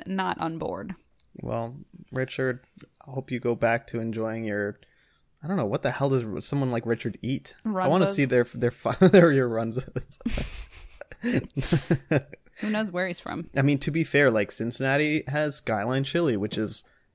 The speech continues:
Speaker 2: a fast food chili on spaghetti. Like, it's not, like, a five-star experience.
Speaker 1: It's
Speaker 2: Runzas,
Speaker 1: typically not.
Speaker 2: I assume, are not a one, five-star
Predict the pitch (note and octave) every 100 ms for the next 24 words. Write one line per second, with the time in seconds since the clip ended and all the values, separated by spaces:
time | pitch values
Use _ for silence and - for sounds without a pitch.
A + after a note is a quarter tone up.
0 | - - - - - A2+ C3 - - C3
1 | B2 - - C3+ C#3+ C3+ B2+ - C#3 C3
2 | G#2+ A#2 A#2+ - B2 C3+ - C3 B2 -
3 | - A#2+ - A#2 B2 - C3+ B2 A#2 -
4 | - - - D3 B2+ G2+ A2+ - - _
5 | _ B2+ D#3 C3+ A2+ G#2+ - - F3+ E3+
6 | D#3+ - _ _ - A#2+ A2+ - B2+ A#2
7 | A#2 A2+ A#2 A#2 - _ - A#2 B2 A#2
8 | - C3 A#2+ - A#2